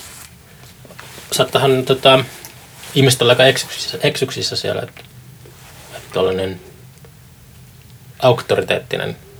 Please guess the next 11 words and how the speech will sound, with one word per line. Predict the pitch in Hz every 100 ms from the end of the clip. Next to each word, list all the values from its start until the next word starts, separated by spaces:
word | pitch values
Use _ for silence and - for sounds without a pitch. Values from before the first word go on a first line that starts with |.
| - -
tommonen | - 98 101 95
kirja | - 120 104 92
voisi | 107 -
olla | 101
vähän | 101 98
enemmän | 95 92
semmonen, | - 98 107 - - - - - - - - - - - - - -
että | - -
siihen | 101 95
voi | 101
luottaa. | 117 107 87 - 82